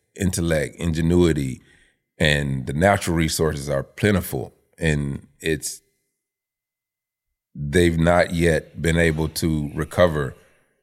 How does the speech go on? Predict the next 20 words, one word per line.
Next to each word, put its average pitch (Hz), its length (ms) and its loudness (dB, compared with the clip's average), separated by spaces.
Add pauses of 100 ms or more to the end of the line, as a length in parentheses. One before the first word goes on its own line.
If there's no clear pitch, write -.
(260)
from 85 240 2
that 82 180 2
period 87 260 4
of 73 120 -8
colonization 82 720 0
to 80 100 -8
the 78 140 -4
extent 76 480 -4
that 73 140 -6
they 82 120 -2
can 73 160 -6
be 73 140 -4
self-sufficient 76 840 -4
and 76 120 -6
provide 78 420 0
the 76 80 -6
world 78 460 0 (1120)
on 87 140 4
their 82 160 4
own 85 440 4